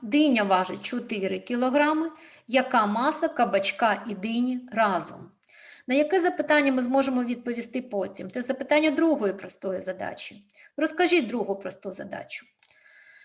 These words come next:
Маса кабачка і дині, <clears throat> е, стільки-то. Скільки важить кавун, якщо маса, е, кабачка, дині і кавуна чотирнадцять кілограмів? Складаємо план розв'язування задачі.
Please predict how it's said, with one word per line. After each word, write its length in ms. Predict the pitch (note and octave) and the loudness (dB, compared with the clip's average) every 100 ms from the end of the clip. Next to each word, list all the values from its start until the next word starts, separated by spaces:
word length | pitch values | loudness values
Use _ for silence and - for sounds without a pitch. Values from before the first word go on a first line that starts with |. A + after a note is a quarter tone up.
| _ _ _ _ | _ _ _ _
Маса 400 | A#3+ C#4+ C4+ C4 | 0 4 4 0
кабачка 720 | A#3+ A#3 A3 A#3+ - A#3+ - - | 0 0 0 -2 2 4 4 0
і 60 | G#3 | -6
дині, 500 | A3+ G3+ E3 D3+ - _ _ - | -2 -4 -4 -8 -14 _ _ -4
<clears throat> 920 | - - - E4 C#4 G#3 - - - | -4 -2 6 10 10 8 2 -8 -2
е, 160 | G3+ G3 | 0 0
стільки-то. 880 | - B3 G3+ G3+ C4+ C#4+ F4+ G#4+ - _ _ _ _ | -2 0 0 -2 -4 0 -2 -2 -14 _ _ _ _
Скільки 480 | - - E4+ D4 C#4 | -18 2 4 4 2
важить 400 | B3+ A#3+ A#3+ B3+ | 4 4 4 2
кавун, 420 | - D4 F#4+ A4+ | 4 6 4 2
якщо 520 | F4 B3+ B3+ - D4 B3+ | 0 0 0 0 4 4
маса, 680 | A#3+ A#3 A3+ G#3 G3+ - - - | 2 0 0 0 0 -6 -14 -4
е, 180 | G#3+ | -2
кабачка, 640 | G#3 - A3+ A#3 - A3+ F#3+ | -2 0 0 0 0 2 2
дині 360 | G#3 G3 F3 | 0 -6 -6
і 80 | G3+ | -6
кавуна 440 | G3 C#4 F4 G#4 G#4+ | -2 0 0 -2 -4
чотирнадцять 600 | - A#3+ C4 C#4+ - G3+ | -6 -4 -2 -2 -6 -12
кілограмів? 640 | - D#3 D3+ B2+ B2+ D#3+ _ _ _ _ _ _ _ _ _ _ _ _ | -12 -12 -10 -12 -14 -20 _ _ _ _ _ _ _ _ _ _ _ _
Складаємо 540 | - D4+ D#4 G4+ G4+ G4 | -4 4 6 6 2 2
план 280 | C#4+ D4+ | 2 4
розв'язування 640 | C#4+ C#4 A#3 A3+ A3 G#3 G3 | 2 0 0 0 -2 -8 -8
задачі. 500 | G3 - - - | -8 -12 -12 -16